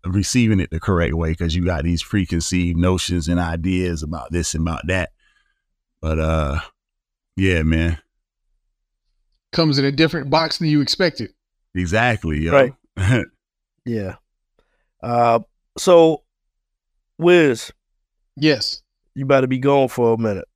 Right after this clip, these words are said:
Speaker 2: Yeah. Yep. Two months in Africa, traveling through Africa,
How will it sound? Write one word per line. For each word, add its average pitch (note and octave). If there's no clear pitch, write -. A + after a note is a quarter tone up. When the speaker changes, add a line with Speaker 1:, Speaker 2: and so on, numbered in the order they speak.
Speaker 2:
Yeah. C#3
Yep. D#3
Two A3+
months A3
in G#3
Africa, B2+
traveling F3
through D3+
Africa, B2+